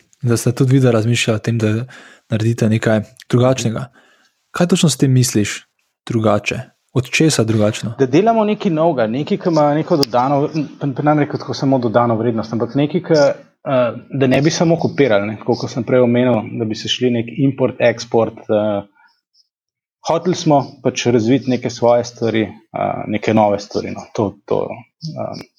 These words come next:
Speaker 2: to je mišljeno s tem, ja.
Speaker 1: Okej, razumem.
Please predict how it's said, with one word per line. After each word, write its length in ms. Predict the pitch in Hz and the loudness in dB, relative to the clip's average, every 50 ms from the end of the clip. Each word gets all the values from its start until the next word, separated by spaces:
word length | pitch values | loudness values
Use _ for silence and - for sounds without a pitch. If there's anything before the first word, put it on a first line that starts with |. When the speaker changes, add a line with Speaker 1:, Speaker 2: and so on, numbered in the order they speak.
| _ _ _ _ _ _ _ _ _ - - - - - _ _ _ _ _ _ _ _ _ _ _ - | _ _ _ _ _ _ _ _ _ -20 -20 -20 -20 -20 _ _ _ _ _ _ _ _ _ _ _ -2
Speaker 2:
to 160 | - 135 123 | 0 2 2
je 60 | 113 | 2
mišljeno 440 | 101 101 98 - - 101 90 - 101 | 0 -2 -4 -6 -8 -8 -10 -10 -10
s 100 | - - | -10 -8
tem, 200 | - 107 95 92 | -8 -8 -8 -8
ja. 140 | 90 92 90 - _ _ _ - - - - - _ _ _ _ _ _ _ _ _ _ _ _ _ _ _ _ _ _ - | -12 -16 -18 -20 _ _ _ -20 -20 -20 -20 -20 _ _ _ _ _ _ _ _ _ _ _ _ _ _ _ _ _ _ -2
Speaker 1:
Okej, 380 | - 117 113 117 - 113 104 101 98 - _ - - - | 0 0 2 2 0 0 -2 -2 -4 -8 _ -10 -4 0
razumem. 400 | 113 110 107 117 110 101 101 | 2 2 4 4 4 2 2